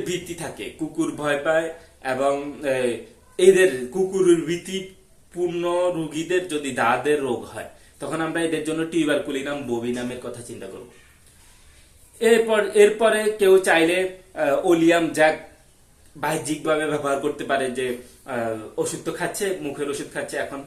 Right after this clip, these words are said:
একটু বাহি-, বাহির থেকে দ্রুত ভালো হোক, এই হিসাবে বাহ্যিকভাবে ওলিয়াম জ্যাক ব্যবহার করতে পারে, যদিও আমাদের অনেক ভালো ডাক্তাররা এটাকে সাপোর্ট করে না। এরপরে আমরা বলবো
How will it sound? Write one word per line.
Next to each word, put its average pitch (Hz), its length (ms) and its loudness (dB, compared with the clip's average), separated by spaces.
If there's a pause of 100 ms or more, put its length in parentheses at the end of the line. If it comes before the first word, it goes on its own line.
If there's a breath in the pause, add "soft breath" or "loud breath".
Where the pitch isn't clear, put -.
একটু - 240 -10
বাহি-, 123 320 -2
বাহির 123 260 -6
থেকে 135 180 -6 (200)
দ্রুত 123 220 -6
ভালো 123 300 -4
হোক, 127 100 -8 (440 loud breath)
এই 147 140 0
হিসাবে 143 280 -6 (580 soft breath)
বাহ্যিকভাবে 120 560 -6 (280)
ওলিয়াম 120 400 -4
জ্যাক 120 140 -4 (120)
ব্যবহার 117 340 -4
করতে 120 240 -10
পারে, - 140 -10 (120)
যদিও 165 260 -2 (420 loud breath)
আমাদের 131 300 -4 (120)
অনেক 135 160 -2 (100)
ভালো 123 280 -6
ডাক্তাররা 127 420 -4 (320 loud breath)
এটাকে 139 340 -4 (520)
সাপোর্ট 135 380 -2
করে 110 220 -6
না। - 40 -14 (760 soft breath)
এরপরে 220 320 2
আমরা 208 140 0 (120)
বলবো 202 240 2